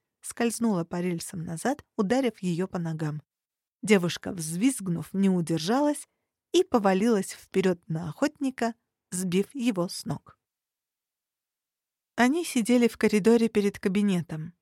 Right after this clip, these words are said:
Серебров держал пакет с сухим льдом на затылке. Удар о пол оказался болезненным, а Лиля на переносице. Девушка смущённо сжалась на самом краю скамейки,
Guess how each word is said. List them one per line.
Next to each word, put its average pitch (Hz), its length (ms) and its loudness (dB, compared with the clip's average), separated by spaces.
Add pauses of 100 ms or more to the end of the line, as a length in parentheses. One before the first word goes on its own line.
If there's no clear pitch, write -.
(180)
Серебров 220 560 2
держал 202 380 2
пакет 196 400 -2
с - 40 -10
сухим 190 500 -2
льдом 214 380 2
на 202 100 2
затылке. 190 760 -2
Удар 269 280 2
о 262 100 2
пол 262 200 2
оказался 226 500 -2
болезненным, 214 680 -2 (340)
а 269 100 0
Лиля 320 300 6
на 247 120 2
переносице. 185 760 -4 (460)
Девушка 214 540 2
смущённо 196 580 0
сжалась 196 580 0
на 185 120 0
самом 190 360 -2
краю 185 260 -2
скамейки, 208 640 -4